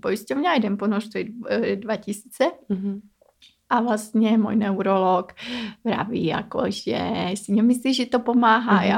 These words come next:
Speaker 1: vždycky vravím, že proste budem skúšať všetko. A že čo, lebo oni vravia, že treba z toho chore dieťa, e, podstupuje tú liečbu aj päť rokov, že tam budeme chodiť päť rokov,
Speaker 2: Mhm.
Speaker 1: trebárs, vieš.
Speaker 2: Mhm.
Speaker 1: A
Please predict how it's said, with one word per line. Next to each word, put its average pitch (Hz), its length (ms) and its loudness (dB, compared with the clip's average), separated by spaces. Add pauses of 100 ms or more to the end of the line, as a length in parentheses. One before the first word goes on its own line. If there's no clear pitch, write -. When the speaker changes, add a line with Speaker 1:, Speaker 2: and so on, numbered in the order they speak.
Speaker 1:
vždycky - 400 -12
vravím, 196 640 -4
že 202 160 -8
proste 202 400 -6
budem 196 240 2
skúšať 196 400 -6
všetko. 311 640 2 (540)
A 240 480 0
že 220 320 -2
čo, 220 160 2
lebo 226 240 8
oni 247 160 12
vravia, 247 320 6
že 254 240 2
treba 226 320 6
z - 160 -14
toho 226 320 6
chore 247 320 4
dieťa, 233 400 2
e, 330 60 -2 (680)
podstupuje 233 480 2
tú 240 160 0
liečbu 240 240 2
aj 247 160 4
päť 262 240 2
rokov, 226 320 0
že - 160 -6
tam 220 160 2
budeme 240 240 4
chodiť 240 240 0
päť 247 140 2 (100)
rokov, 226 320 0
Speaker 2:
Mhm. 226 80 6
Speaker 1:
trebárs, 226 320 4
vieš. 247 320 0
Speaker 2:
Mhm. 214 320 6 (560)
Speaker 1:
A 226 60 6